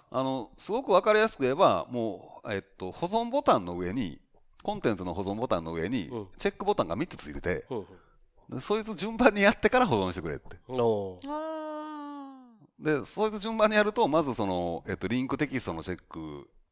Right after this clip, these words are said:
Speaker 1: を、チ-、チェックっていうか、まあ、一覧化して、
Speaker 2: はい、はい。
Speaker 1: 大丈夫ですかっていうのを促して、で、
Speaker 2: うん。
Speaker 1: オッケーであれば次画像の一覧が出て、オルトが出てくるので、ちゃんと合ってますか？
Speaker 2: うん。
Speaker 1: で、えっと、最後のボタンを押すと、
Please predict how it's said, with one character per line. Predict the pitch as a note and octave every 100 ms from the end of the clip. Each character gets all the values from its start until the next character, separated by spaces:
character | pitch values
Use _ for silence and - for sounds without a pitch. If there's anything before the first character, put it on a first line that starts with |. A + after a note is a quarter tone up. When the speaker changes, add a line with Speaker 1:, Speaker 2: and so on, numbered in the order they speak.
| _ _ _ _
Speaker 1:
を、 | G#2 F#2 - -
チ-、 | - D3+
チ | D3+
ェ |
ッ | D3
ク | F#2
っ |
て | -
い | D#2+
う |
か、 | D#2+
ま | E2+ D2+
あ、 |
一 | A2+ -
覧 | A2 G#2+
化 | G#2
し | G2+
て、 | - C#3 C2+ -
Speaker 2:
は | A#2+
い、 |
は | G2 F#2+
い。 | - - G#2+ -
Speaker 1:
大 | - G2
丈 | F2+
夫 |
で | D2
す | C#2
か | - C#3
っ | -
て | -
い | E2
う |
の | D2+
を | D#2
促 | D2+ D2+
し | -
て、 | - B2+ D#2+
で、 |
Speaker 2:
う | D3+
ん。 |
Speaker 1:
オ | G2+
ッ |
ケ | D3
ー |
で | B2+
あ | E3+
れ |
ば | C3
次 | - A2+
画 | E2+ F#2
像 | F2+ F2+
の | F2+
一 | -
覧 | F2 F2
が | F2
出 | F2+
て、 | - A#2
オ | F2
ル | F2+
ト | F2
が | E2
出 | E2+
て | F2+
く | D2
る | C#2+
の | E2
で、 | C#3+ D2 - - _ _ _
ち | -
ゃ | G#2+
ん | D#2
と |
合 | D#2+
っ | -
て | D#2
ま | C2+
す | -
か？ | C#2+ C#2+ - -
Speaker 2:
う | G#2+
ん。 | F#2 F2 -
Speaker 1:
で、 | E3+ F3+ G2+
え | B2
っ |
と、 | C#3
最 | - D3+
後 | B2
の | G2
ボ | G#2
タ | G#2
ン | F2+
を | F#2
押 | -
す |
と、 | - D3 C#2